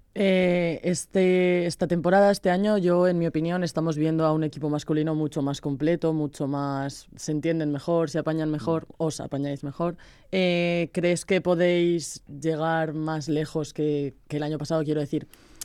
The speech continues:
Speaker 1: ¿crees que el equipo de la U M H masculino de este año nos va a dar alguna victoria más?
Speaker 2: A ver, sinceramente, ese es nuestro principal objetivo, pero hay que mentalizarnos y seguir luchando, no, no podemos dejarnos caer así como si nada.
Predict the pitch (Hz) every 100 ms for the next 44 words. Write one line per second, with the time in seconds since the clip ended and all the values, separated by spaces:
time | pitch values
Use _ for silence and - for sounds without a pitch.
0 | - 180 175 - 180 175 180 185 175 175
1 | 165 165 165 160 160 165 156 160 160 156
2 | 151 147 131 - 151 151 147 143 147 147
3 | 147 139 147 143 139 - 147 143 143 -
4 | - - - 107 104 117 - - - 104
5 | 107 101 107 107 117 - 107 104 104 107
6 | 107 - 107 101 101 104 92 104 101 104
7 | 98 107 98 - - - 107 107 104 104
8 | 101 101 98 95 92 92 92 90 - -
9 | 101 101 107 107 107 104 104 107 101 101
10 | 101 104 107 110 107 104 101 98 104 107
11 | 95 95 92 92 92 90 - _ _ _
12 | - 107 98 113 110 110 110 107 107 -
13 | - - - 104 98 101 104 92 95 95
14 | 98 95 92 95 104 104